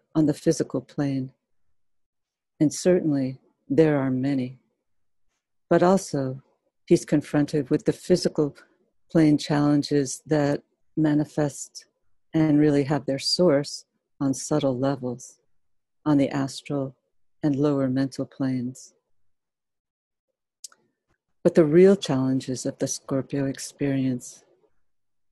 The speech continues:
which may not be realized at first, is that the warrior,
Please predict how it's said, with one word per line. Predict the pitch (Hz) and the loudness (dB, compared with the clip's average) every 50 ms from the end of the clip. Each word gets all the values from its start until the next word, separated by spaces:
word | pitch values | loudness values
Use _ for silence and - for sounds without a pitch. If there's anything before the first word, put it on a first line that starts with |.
| _ _ _ | _ _ _
which | - 143 - - | -8 -8 -4 0
may | 156 151 143 | 0 2 2
not | 143 139 139 135 _ | 2 0 -2 -4 _
be | 135 135 | -8 -6
realized | 131 143 151 160 165 151 143 135 - - | -2 0 2 2 2 2 0 -4 -6 -8
at | 127 127 - - | -8 -10 -10 -12
first, | - - 170 160 131 131 131 - - _ - _ _ _ _ _ _ _ _ _ _ _ _ _ _ _ _ _ _ _ _ _ _ _ _ | -4 0 0 0 0 0 -4 -10 -18 _ -20 _ _ _ _ _ _ _ _ _ _ _ _ _ _ _ _ _ _ _ _ _ _ _ _
is | - 156 139 | 0 0 2
that | 151 156 147 | 2 0 2
the | - 156 | 2 -2
warrior, | 139 127 147 151 156 160 156 151 139 135 131 151 143 | 0 2 2 2 4 4 4 2 2 0 -2 -4 -8